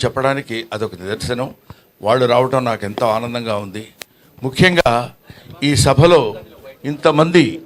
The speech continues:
మనస్ఫూర్తిగా నన్ను ఆశీర్వదిస్తూ మాట్లాడుతున్నప్పుడు ఎవరు ఏదో, ఆ,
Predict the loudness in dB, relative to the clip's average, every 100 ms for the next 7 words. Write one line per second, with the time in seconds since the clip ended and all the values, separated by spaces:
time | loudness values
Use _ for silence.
0 | _ -2 0 0 0 2 4 4 2 2
1 | 0 -16 -20 _ _ -4 0 4 4 2
2 | 0 -2 -2 -4 -2 0 0 0 -4 -2
3 | -8 -6 -6 -8 -12 _ _ _ 0 4
4 | 6 6 4 2 -10 -2 2 4 6 4
5 | 0 -12 _ _ _ _ _ _ _ 0
6 | 2 2 -2